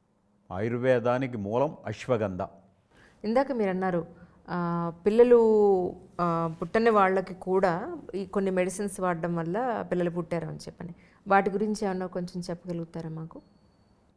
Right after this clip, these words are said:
Speaker 1: ఆడవాళ్ళల్లో నెల నెల బహిష్టులు సరిగ్గా రాకపోవడము,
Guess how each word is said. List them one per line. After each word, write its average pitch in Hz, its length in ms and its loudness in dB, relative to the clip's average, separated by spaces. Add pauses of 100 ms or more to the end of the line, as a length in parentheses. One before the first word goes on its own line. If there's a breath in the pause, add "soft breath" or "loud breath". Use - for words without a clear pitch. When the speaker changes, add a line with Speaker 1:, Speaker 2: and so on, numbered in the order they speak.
(260)
Speaker 1:
ఆడవాళ్ళల్లో 147 1160 2 (760)
నెల 113 300 -2
నెల 135 340 2
బహిష్టులు 120 680 -2
సరిగ్గా 110 480 -2
రాకపోవడము, 110 1120 -2